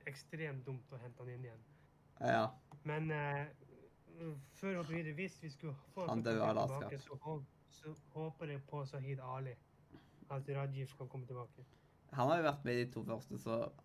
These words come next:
Speaker 2: ha, jeg tror han kommer tilbake.
Speaker 1: Han var, han var ikke med i toen.
Speaker 2: Å ja, vent. Ja, det var han ikke.
Speaker 1: Rajiv var ikke med, dessverre.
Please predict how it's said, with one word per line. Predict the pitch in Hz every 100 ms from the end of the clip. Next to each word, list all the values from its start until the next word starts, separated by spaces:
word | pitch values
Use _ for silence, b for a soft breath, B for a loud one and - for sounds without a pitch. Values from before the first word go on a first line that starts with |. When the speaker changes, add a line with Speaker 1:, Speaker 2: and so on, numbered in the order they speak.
| -
Speaker 2:
ha, | 127 - 73 120
jeg | 120
tror | 123 120
han | 113 107
kommer | - 131
tilbake. | 185 - -
Speaker 1:
Han | 165 175
var, | 170 -
han | 160 165
var | 170
ikke | 170 143 180
med | 175 147
i |
toen. | 139 143 131 117 - - - - - - - - - - - - - -
Speaker 2:
Å | 143
ja, | 147 151 127 -
vent. | - 110 - -
Ja, | - 113
det | 113
var | -
han | -
ikke. | 143 151
Speaker 1:
Rajiv | 147 151 139
var |
ikke | 139 135 139
med, | 123 123
dessverre. | 123 123 123